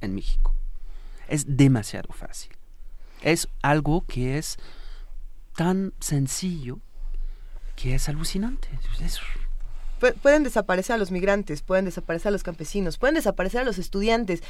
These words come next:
Speaker 2: Eh, no están logrando desaparecer a las familias y no están logrando que se nos olvide, ¿no? Que eso, bueno, de entrada no es un triunfo, pero por lo menos no estamos olvidando, ¿no? Eh, ¿qué se hace entonces? Ya, ya, si no estamos olvidando, ¿cómo nos,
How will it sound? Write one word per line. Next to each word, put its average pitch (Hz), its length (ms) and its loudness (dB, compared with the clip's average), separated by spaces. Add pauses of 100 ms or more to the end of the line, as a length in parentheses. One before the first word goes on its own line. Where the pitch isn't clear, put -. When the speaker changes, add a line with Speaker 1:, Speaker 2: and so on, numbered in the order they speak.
(240)
Speaker 2:
Eh, - 200 -4 (140)
no 240 300 6
están 262 400 6
logrando 202 320 4
desaparecer 180 460 -2
a - 20 0
las 165 140 -2
familias 175 500 -4
y 170 80 -4
no 196 220 2
están 220 260 4
logrando 190 320 6
que 190 80 0
se 175 100 -2
nos 170 140 0
olvide, 196 460 2
¿no? 208 180 -2
Que 180 160 4
eso, 185 220 0 (520)
bueno, 151 220 0
de 139 80 -2
entrada 160 320 0
no 220 160 2
es 233 140 2
un 220 80 0
triunfo, 269 360 6
pero 175 200 2
por 170 120 -2
lo 175 60 0
menos 208 220 2
no 208 60 4
estamos 196 380 2
olvidando, 165 640 0
¿no? 247 200 -2 (380)
Eh, 185 220 2 (220)
¿qué 277 160 2
se 285 100 6
hace 247 200 4
entonces? 170 580 0 (240)
Ya, 185 140 4
ya, 202 260 8
si 202 180 -2
no 220 120 4
estamos 226 340 0
olvidando, 202 560 2 (320)
¿cómo 214 220 2
nos, 190 180 4